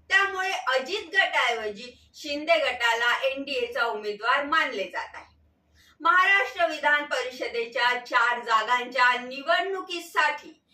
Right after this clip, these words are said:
एनसीपीने आपल्या उमेदवारांना उभे केले आहे. बीजेपीने नाशिक शिक्षक मतदारसंघात एनसीपी उमेदवार महेंद्र भावसारवर त्यांच्याऐवजी शिंदे गटाच्या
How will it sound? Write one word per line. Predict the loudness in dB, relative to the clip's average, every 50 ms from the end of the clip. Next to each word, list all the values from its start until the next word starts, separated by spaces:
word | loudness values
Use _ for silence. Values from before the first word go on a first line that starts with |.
| _ -20 -20 _ _ 0
एनसीपीने | 2 2 2 0 -2 -6 -8 -8 -8 -8 -8 -8 -6 -4 -2 -2 -2
आपल्या | 2 2 2 2 2 0 0 0 0
उमेदवारांना | -2 -4 -4 -4 -4 -4 -2 0 2 2 4 4 2 0 0 0 0 0 0 0 -4
उभे | -8 -10 -8 -8 -8 -8
केले | -6 -6 -6 -6 -6
आहे. | -8 -10 -10 -14 _ _ _ _ _ _ _ _ _ _ _ _ _ _ _ _ _ _ _ -4
बीजेपीने | -2 0 0 2 0 -2 -2 -2 -4 -4 -2 0 0 0
नाशिक | 0 2 2 2 2 2 0 -2 -4 -4
शिक्षक | -4 -6 -6 -6 -4 -2 -2 -2 -2 -2 -4
मतदारसंघात | -6 -6 -6 -2 0 2 2 2 0 -2 -4 -4 -4 0 2 4 4 4 2 0 0 -2
एनसीपी | -2 -2 -4 -6 -8 -8 -8 -8 -6 -6 -6
उमेदवार | -6 -6 -4 -4 -4 -2 2 4 6 6 6 4 2 -4 -10 _ _ _ -20 -8 -2
महेंद्र | -2 -2 0 -2 -2 -4 -4 -4 0 2 2 2
भावसारवर | 0 -2 -8 -8 -4 0 0 0 0 0 0 2 4 4 4 2 0 -2 -6 -6 -10 -16 _ -20 _ _ _ _ 0
त्यांच्याऐवजी | 0 2 2 0 0 0 0 2 2 2 4 4 4 2 2 0 -4 -6 -6
शिंदे | -6 -8 -8 -10 -8 -2 0 0 2
गटाच्या | 2 0 0 0 2 2 2 2 0 2 2 2 2 2